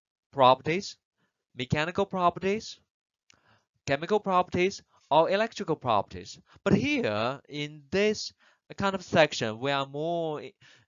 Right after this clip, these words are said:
interested in characteristics, its composition and structure, and how are we going to characterize them using different tools to analyze them to know what, um, the features are. So powder characterization.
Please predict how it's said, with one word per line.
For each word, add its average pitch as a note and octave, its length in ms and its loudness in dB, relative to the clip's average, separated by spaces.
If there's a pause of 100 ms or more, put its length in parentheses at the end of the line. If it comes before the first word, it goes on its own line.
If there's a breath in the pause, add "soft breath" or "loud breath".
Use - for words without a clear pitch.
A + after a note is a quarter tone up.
(140)
interested D#3 580 -4
in D3 460 -6
characteristics, C3 1200 -2
its D3 160 -6
composition E3+ 720 -4
and D3 240 -6
structure, G#2+ 540 -2 (280 loud breath)
and A#2+ 140 -8
how D3+ 720 0 (460 soft breath)
are B2+ 180 2
we C3 160 -2
going C#3+ 240 -2
to C#3 160 -8 (100)
characterize C3 800 -2
them F#2 200 -12
using C#3+ 340 -10
different D3 400 -6
tools F#3 320 -12
to - 200 -12
analyze C3 520 -4
them F2+ 180 -6 (240)
to B2+ 100 -8
know G#2+ 200 -20
what, G2+ 220 -12 (480 soft breath)
um, G#2+ 380 -6 (380)
the A2 120 -2
features C#3 500 -6
are. E2 180 -8 (640 loud breath)
So F3 160 0
powder G3 440 2
characterization. C3 640 -2